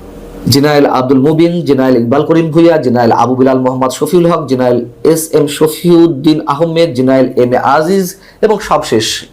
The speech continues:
বর্তমানে যিনি রয়েছেন জেনারেল ওয়াকারুজ্জামান।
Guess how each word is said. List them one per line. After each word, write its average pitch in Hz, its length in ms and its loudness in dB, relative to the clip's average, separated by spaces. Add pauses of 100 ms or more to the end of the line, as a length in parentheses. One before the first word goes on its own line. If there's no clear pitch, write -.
(220)
বর্তমানে 104 300 -2
যিনি 98 180 -2
রয়েছেন 143 500 0 (600)
জেনারেল 107 380 0 (120)
ওয়াকারুজ্জামান। 92 720 -2